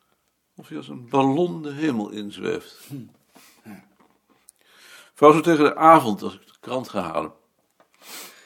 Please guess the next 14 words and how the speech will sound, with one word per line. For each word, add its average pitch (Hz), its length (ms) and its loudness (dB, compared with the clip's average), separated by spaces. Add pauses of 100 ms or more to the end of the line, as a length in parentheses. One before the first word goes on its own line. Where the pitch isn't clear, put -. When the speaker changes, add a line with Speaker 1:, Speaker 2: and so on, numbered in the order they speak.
(960)
Speaker 2:
Dus, 113 440 -6
eh, 110 280 2 (1300)
je 127 140 -2
hebt 127 160 2
niet 143 160 2
het 151 120 -2
gevoel 131 680 -4 (680)
dat 117 240 -10
je 110 100 -6
leven 113 360 -2
verknoeid 110 640 -6
is? - 340 -20 (960)
Speaker 1:
Verknoeid? - 760 -12 (2000)
Nee. 156 1120 -12